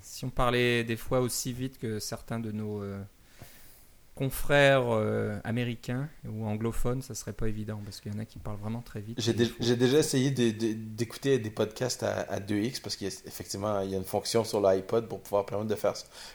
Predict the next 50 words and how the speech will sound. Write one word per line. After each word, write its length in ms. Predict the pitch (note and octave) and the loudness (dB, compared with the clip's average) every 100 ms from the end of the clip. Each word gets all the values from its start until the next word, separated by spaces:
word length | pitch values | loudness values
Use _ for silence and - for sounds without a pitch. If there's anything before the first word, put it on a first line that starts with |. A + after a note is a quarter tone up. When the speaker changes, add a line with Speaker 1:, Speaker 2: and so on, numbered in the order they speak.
| - | -2
Speaker 2:
Le 100 | A2+ | 6
problème, 320 | A#2+ A#2 E3 | 8 8 4
c'est 140 | - | 0
que 200 | G#2+ G#2+ - - - | 2 2 0 -14 -4
je 60 | - | 0
suis, 320 | - A2+ A2 | 2 4 4
euh, 340 | G2+ F#2+ F#2+ F#2 | 6 4 -2 -6
en, 80 | - - G2+ | -6 -2 -2
en 40 | |
train 180 | - A#2+ | -2 0
de, 120 | A2 | 2
en 160 | F#2+ G2 | 4 2
train 180 | - A2 | 0 -2
de 40 | |
marcher 360 | F#2+ - - C3+ | -2 -4 -2 0
ou 100 | A2+ | 0
en 60 | |
train 140 | - A2 | 0 -6
de 40 | |
courir, 420 | - G#2+ F#2+ A#2+ | -4 -4 -2 -2
des 120 | G#2+ | -2
choses 160 | F#2+ A#2 | -4 -4
comme 160 | G#2+ G2+ | -4 -4
ça. 100 | C#3 - - - | -6 -8 -12 2
Alors, 340 | G#2 A2 - - - - - | 6 6 4 -12 -20 -10 2
à 180 | A#2 | 4
deux 160 | A#2 C3+ | 4 2
X, 220 | B2+ G3 - | 2 0 2
ça 80 | |
me 80 | A#2 | 4
demande 240 | G#2+ A#2 A#2 | 6 6 4
trop 140 | E3 | 0
de 40 | |
concentration 640 | - C3+ C3+ - A2 - C#3+ | -2 -2 -2 0 0 0 -2
pour, 380 | B2+ G#2+ - - - | -2 -6 -6 -10 -12
<laughs> 180 | - - | -16 -8
pour 140 | C#3 | -8
pouvoir 300 | - C3 B2+ | 0 6 8
Speaker 1:
Ah 20 | C3 | 8
ouais. 40 | |
Speaker 2:
écouter. 340 | B2+ - - F3 - - | 6 2 2 4 2 0
Et 80 | D#3 | 0
puis, 380 | - - F3+ - | 2 4 2 2
<laughs> 40 | |
c'est 380 | - - - E3 | 2 4 6 6
dangereux 640 | C#3+ C#3 A#2+ B2 B2 C3 | 10 10 10 6 6 6
à 60 | A#2+ | 6
ce 140 | - | 6
moment-là. 280 | A2+ A2 | 4 6
Speaker 1:
C'est 60 | A2 | 8